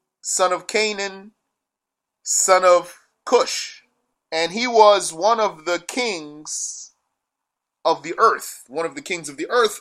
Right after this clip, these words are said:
uh, meaning he was one of those whom Allah gave him the dominion among the human beings.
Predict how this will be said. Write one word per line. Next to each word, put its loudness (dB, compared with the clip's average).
uh, -12
meaning -6
he -8
was -4
one -2
of -4
those 2
whom -6
Allah 0
gave -4
him 0
the -6
dominion -8
among -10
the -16
human -16
beings. -16